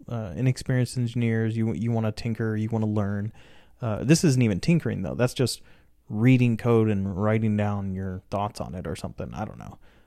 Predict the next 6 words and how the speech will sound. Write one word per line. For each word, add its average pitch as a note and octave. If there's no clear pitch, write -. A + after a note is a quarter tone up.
Um, A2
<laughs> -
so, A#2+
anyways, A2
uh, G#2+
yeah, C3